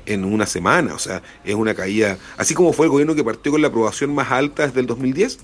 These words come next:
fue el gobierno donde la aprobación cayó porcentualmente más rápido en los primeros tres semanas.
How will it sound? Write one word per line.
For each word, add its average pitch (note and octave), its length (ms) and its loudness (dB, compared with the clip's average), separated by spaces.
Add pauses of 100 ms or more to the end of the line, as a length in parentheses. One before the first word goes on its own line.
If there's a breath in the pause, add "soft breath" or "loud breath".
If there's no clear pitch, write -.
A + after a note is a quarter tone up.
(380 loud breath)
fue C#3 120 2
el B2 40 0
gobierno C3 240 4
donde B2 160 2
la A#2+ 60 4
aprobación A2+ 480 0
cayó B2+ 400 2
porcentualmente C#3 800 0
más C3+ 180 0
rápido C3 440 0
en C3 40 0
los A#2+ 100 2
primeros A2+ 440 0
tres G2+ 160 -6
semanas. - 300 -14